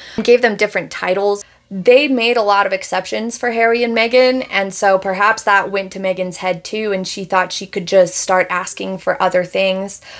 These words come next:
or try to climb her way into a more important position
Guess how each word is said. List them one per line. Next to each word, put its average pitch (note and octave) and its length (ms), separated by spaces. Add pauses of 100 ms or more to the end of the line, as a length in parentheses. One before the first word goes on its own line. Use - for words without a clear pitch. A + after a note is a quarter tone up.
(140)
or G#3 160
try B3+ 240
to C#4 80
climb G#3 380
her G3+ 140
way F#3 280
into F3+ 260
a F#3+ 60
more F#3 240
important G#3+ 640
position F#3 680